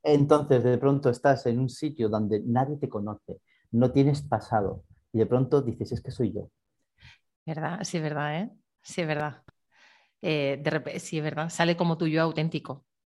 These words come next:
Speaker 2: sin que nadie espere
Speaker 1: Claro.
Speaker 2: nada de ti. Eso es como, te
Speaker 1: Claro,
Speaker 2: baja la
Speaker 1: porque
Speaker 2: presión,
Speaker 1: nuestro
Speaker 2: ¿no?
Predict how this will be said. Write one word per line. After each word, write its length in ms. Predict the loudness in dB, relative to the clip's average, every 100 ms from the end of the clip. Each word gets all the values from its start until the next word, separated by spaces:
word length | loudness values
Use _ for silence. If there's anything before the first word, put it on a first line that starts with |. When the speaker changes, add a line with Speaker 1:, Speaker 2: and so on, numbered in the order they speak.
| _ _ _ _ _ _ _
Speaker 2:
sin 440 | -18 -8 -4 -4 -4
que 100 | -2
nadie 160 | 0
espere 180 | 2 2
Speaker 1:
Claro. 80 | 4
Speaker 2:
nada 240 | 2 2 2
de 140 | -2
ti. 320 | -4 -8 -10 _ _ _
Eso 200 | -12 -10
es 40 |
como, 460 | -8 -6 -6 -8 -10
te 60 | -2
Speaker 1:
Claro, 240 | 4 4
Speaker 2:
baja 160 | 4 4
la 100 | 4
Speaker 1:
porque 140 | 6
Speaker 2:
presión, 300 | 8 8 8
Speaker 1:
nuestro 440 | 6 4 4 2
Speaker 2:
¿no? 80 | 2